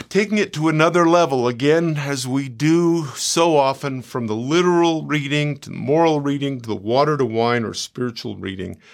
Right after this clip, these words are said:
some of the church fathers saw this water to wine meaning in Jesus' words. Origen said this,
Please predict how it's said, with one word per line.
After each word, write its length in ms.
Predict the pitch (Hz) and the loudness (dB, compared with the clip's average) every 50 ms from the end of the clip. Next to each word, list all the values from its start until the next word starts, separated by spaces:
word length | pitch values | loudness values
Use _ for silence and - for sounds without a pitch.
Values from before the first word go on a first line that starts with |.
| - _ _ _ | -20 _ _ _
some 560 | - - - - - 160 175 180 185 185 180 | -6 -4 -2 2 4 4 6 6 6 6 4
of 140 | 175 170 139 | 2 0 -2
the 80 | 151 | -6
church 340 | 147 - - 143 139 135 - | -8 -2 0 0 0 0 -2
fathers 680 | - - - 120 107 98 90 104 92 90 92 - - - _ _ _ | -8 -2 0 2 2 2 0 -2 -6 -8 -10 -12 -14 -16 _ _ _
saw 680 | _ - - - - - 135 139 143 135 117 90 82 - - _ _ _ _ _ _ _ _ _ _ | _ -8 -6 -6 -2 0 2 4 4 4 4 2 -2 -6 -12 _ _ _ _ _ _ _ _ _ _
this 240 | - 110 95 - - | -6 -6 -4 -4 -6
water 440 | 98 95 95 104 113 120 127 135 127 | -6 -4 0 0 2 2 2 0 -2
to 160 | 117 - 120 | -2 -2 -2
wine 480 | 117 104 98 101 104 104 107 104 101 101 | -2 0 0 0 0 0 0 -2 -4 -4
meaning 380 | 107 107 104 101 95 92 92 | -4 -4 -4 -6 -6 -8 -8
in 100 | 95 90 | -8 -10
Jesus' 500 | 87 90 101 92 90 87 85 90 85 90 | -10 -8 -8 -8 -6 -6 -8 -8 -10 -10
words. 360 | 90 87 92 82 78 73 - | -8 -6 -6 -6 -6 -6 -10
Origen 680 | - - - 131 139 143 147 143 131 - 123 120 117 113 | -10 -4 0 2 4 6 4 4 2 0 0 0 0 0
said 360 | 104 - - 113 107 101 95 | 0 0 0 0 -2 -2 -2
this, 420 | 107 101 - 98 - - - - | -4 -6 -4 -4 -6 -6 -6 -6